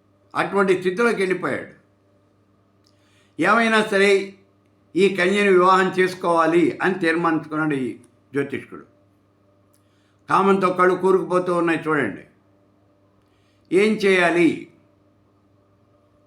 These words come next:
ఆలోచించాడు రెండు క్షణాలు. ఆ పిల్ల జాతకం తీసుకున్నాడు.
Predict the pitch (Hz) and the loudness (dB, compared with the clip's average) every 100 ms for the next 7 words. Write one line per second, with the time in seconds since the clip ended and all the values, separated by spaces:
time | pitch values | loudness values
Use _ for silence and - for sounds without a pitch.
0 | - 160 185 165 151 170 165 156 151 156 | -2 0 2 -2 -4 -2 0 0 0 0
1 | 143 147 139 113 82 - _ _ _ _ | -2 -2 -2 -2 -6 -18 _ _ _ _
2 | _ _ _ _ _ _ _ _ - 165 | _ _ _ _ _ _ _ _ -4 -4
3 | 175 180 190 175 180 185 185 175 170 180 | 0 0 2 0 0 0 2 0 -2 -2
4 | 143 98 - | -2 -2 -10